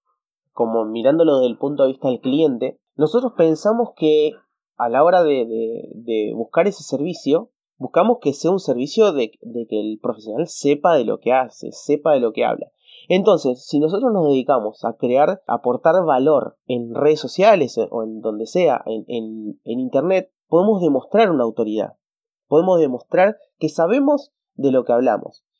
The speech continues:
Y ahí es, es más fácil saber, es más fácil que el cliente no solamente nos compare con otros que tiene simplemente un cartel que, que ofrece el servicio de lo que hace.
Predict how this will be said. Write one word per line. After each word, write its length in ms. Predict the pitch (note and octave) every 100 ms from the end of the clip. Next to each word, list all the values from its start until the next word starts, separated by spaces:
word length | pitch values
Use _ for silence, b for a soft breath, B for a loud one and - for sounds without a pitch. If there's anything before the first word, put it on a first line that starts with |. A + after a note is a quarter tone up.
| -
Y 100 | D#3
ahí 200 | G3+ C#4+
es, 200 | C#4 -
es 200 | G3 G3
más 200 | G3+ G3 -
fácil 520 | - - - E3 - _
saber, 640 | - D3+ C3 C#3 E3+ A#3 _ _
es 140 | - D3+
más 160 | F3 -
fácil 480 | - G#3 - F#3 A#3+ _ _ _ _ _
que 120 | - C#3+
el 180 | C3+ -
cliente 500 | D3 E3 G3+ G3 G3+
no 160 | F#3
solamente 420 | G3+ G#3 F3 F3+
nos 160 | E3 -
compare 640 | - C3+ C3 E3 E3+ G3+ _ -
con 260 | B2+ B2+
otros 300 | D#3+ E3 G3 -
que 340 | C#3 D#3+ E3+ C3 - _ _ _
tiene 260 | D3+ D#3 D3+
simplemente 440 | D#3 D#3 D#3 E3+
un 80 | D#3+
cartel 500 | - B2 - D3 D#3+
que, 300 | C#3 A#2 -
que 240 | - G#2+ G#2+ -
ofrece 380 | G#2+ C#3 C#3
el 60 | B2
servicio 400 | - A2 C3+ C3+
de 40 |
lo 100 | G#2
que 100 | G2
hace. 240 | G2+ -